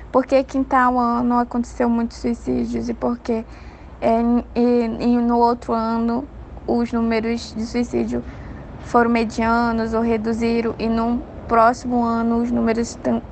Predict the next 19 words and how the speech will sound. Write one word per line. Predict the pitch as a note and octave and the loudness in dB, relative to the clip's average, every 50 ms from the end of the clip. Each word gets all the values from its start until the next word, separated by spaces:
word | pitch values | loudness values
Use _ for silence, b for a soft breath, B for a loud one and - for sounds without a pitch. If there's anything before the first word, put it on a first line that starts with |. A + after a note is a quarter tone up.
| - | -2
continuaram, | - A#3 A#3 A#3+ - B3 A#3 A3+ A3+ A3+ A3+ A3+ A3+ A3+ A3+ A#3 - B B B B B B B B B B B B | 0 0 0 0 0 -2 0 2 4 4 4 4 2 0 0 -4 -6 B B B B B B B B B B B B
é, | - G#3+ G#3+ G#3+ G#3+ G#3+ G#3+ A3 A3 A3 G#3+ - | 6 6 8 8 8 8 6 6 6 4 2 2
a | - G#3+ A3 | 4 4 4
aumentar. | A3+ A3+ A#3 A3+ A#3 A#3 A#3+ B3 A#3+ - - B3 G3 G3+ G#3 - - B B B B B B B B B B B B B B - - - | 4 4 2 2 2 2 0 0 -2 -2 -2 -2 -2 -2 -4 -8 -14 B B B B B B B B B B B B B B -12 -2 0
É, | - A#3 A3+ A3+ | 2 2 2 2
sobre | A#3 - D4+ D4 C4+ D#4 | 2 2 2 4 4 4
essa | D#4 - D4+ | 4 2 0
questão | C#4+ - C#4 - - - B3+ B3+ | 0 0 -6 -4 0 0 2 2
do | A#3+ B3 | 2 0
suicídio | B3 - - B3 A#3+ - - A#3+ A#3 A#3+ | -4 -4 -4 -4 -4 -2 -2 -2 0 0
em | A#3 | -2
São | A#3+ B3 A#3 | -2 -2 -2
Gabriel | A3+ A3 A3+ A3+ A3+ A3 | -2 0 0 0 0 0
da | A#3 A3+ | 0 -2
Cachoeira, | A#3 A#3+ A#3 - - B3 A#3 A#3 A#3 | -2 -4 -4 -2 -2 -2 0 0 -2
principalmente | A#3+ - D4 D4 E4 E4+ - - - C4+ C4 A#3+ A#3+ A#3 A#3 A#3 A#3+ A#3 - - - | -4 -2 -4 -4 -4 -4 -6 0 2 2 4 4 2 2 0 0 -2 -2 -4 -4 -2
na | A#3+ A3+ A3 | -2 -2 0
população | A#3 B3 A#3+ - A#3 A3+ A3+ G#3+ - - A3+ A3+ | -2 -4 -4 -2 -2 -2 -2 -4 -4 -4 -4 -4
jovem | A3 A#3 G#3+ G#3 G#3+ G#3+ A3 A#3+ C4+ | -2 0 0 0 0 0 -2 -2 -4